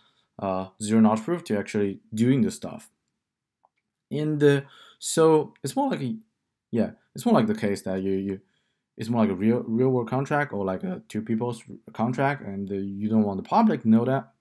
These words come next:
and, uh, you two can share between each, each other. It's like, yeah, lots of, like, a daily,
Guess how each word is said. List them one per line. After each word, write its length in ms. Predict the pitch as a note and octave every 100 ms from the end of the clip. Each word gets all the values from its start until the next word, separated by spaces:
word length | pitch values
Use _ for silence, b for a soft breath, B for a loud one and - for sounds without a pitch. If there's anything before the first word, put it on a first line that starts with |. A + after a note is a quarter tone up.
| _
and, 180 | G#2+ G2+
uh, 40 | G2
you 200 | A#2 G#3+
two 180 | D4
can 120 | A3+ A2+
share 300 | - G#2 F2+
between 340 | - - G#3+
each, 300 | - - - -
each 200 | B2+ C#3+
other. 300 | G3+ - b b b -
It's 160 | D3+
like, 160 | G3 C#3 A2+ - -
yeah, 280 | A#2+ A2
lots 240 | F#2 A#2 C3
of, 120 | A2+
like, 140 | G2
a 40 | F#2+
daily, 360 | G#2 G#2+ A2